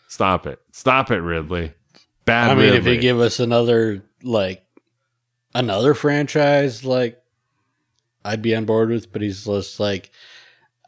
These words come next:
Speaker 2: "Ah, this cocaine habit's really getting to me."
Speaker 1: <laughs>
Speaker 2: I need something to just, like, get some more cocaine.
Speaker 1: All I'm saying is, Ridley, can I talk to you for a minute, Ridley?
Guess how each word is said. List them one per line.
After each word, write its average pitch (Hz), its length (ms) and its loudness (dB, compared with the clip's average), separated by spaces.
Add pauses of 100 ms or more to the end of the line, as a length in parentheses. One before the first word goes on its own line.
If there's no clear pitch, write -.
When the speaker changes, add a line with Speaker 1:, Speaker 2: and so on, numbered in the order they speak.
Speaker 2:
"Ah, 156 1400 4
this - 200 -12
cocaine 117 560 -4
habit's 101 460 -8
really 95 880 -8
getting 92 280 -12
to 110 60 -4
me." 90 180 -2 (440)
Speaker 1:
<laughs> - 500 -20
Speaker 2:
I 123 120 2
need 143 240 4
something 123 560 0
to 113 180 -4
just, 110 280 -6
like, 107 380 -2 (1700)
get 101 180 -4
some 101 200 -8
more 98 180 -6
cocaine. 98 560 -12 (640)
Speaker 1:
All 147 160 4
I'm 151 100 2
saying 143 240 4
is, 113 240 2
Ridley, 120 460 4 (140)
can 131 140 -2
I - 20 0
talk 131 280 2
to 139 100 2
you 135 40 2
for 135 140 -2
a 131 40 2
minute, 139 240 2
Ridley? 135 480 0